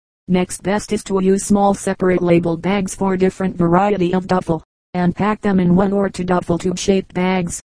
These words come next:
which may be bound together, constituting one pack. From eighteen to twenty-four pounds is average weight for a girl to carry. It all depends upon strength and endurance. Some girls can carry even heavier packs,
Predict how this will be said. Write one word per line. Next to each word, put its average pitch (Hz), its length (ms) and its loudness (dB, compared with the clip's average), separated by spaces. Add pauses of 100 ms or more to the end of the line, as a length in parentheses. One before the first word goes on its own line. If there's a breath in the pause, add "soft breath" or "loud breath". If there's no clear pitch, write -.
(140)
which 180 260 -2
may 175 160 2
be 170 140 0
bound 190 340 0
together, 185 440 0 (320)
constituting 185 840 0
one 180 200 2
pack. 151 420 -2 (320)
From 175 240 -6
eighteen 185 480 -2
to 202 160 -2
twenty-four 190 600 -2
pounds 202 420 -2
is 190 120 -2
average 196 440 -2
weight 185 260 0
for 190 240 0
a 180 60 -2
girl 190 340 0
to - 120 -4
carry. 185 400 -2 (200)
It 185 160 -2
all 170 180 2
depends 185 440 0
upon 190 320 0
strength 180 440 -2
and 190 180 2
endurance. 180 560 0 (200)
Some 170 260 -2
girls 185 400 0
can 185 220 2
carry 170 340 -2
even 170 300 0
heavier 175 420 2
packs, 147 520 -4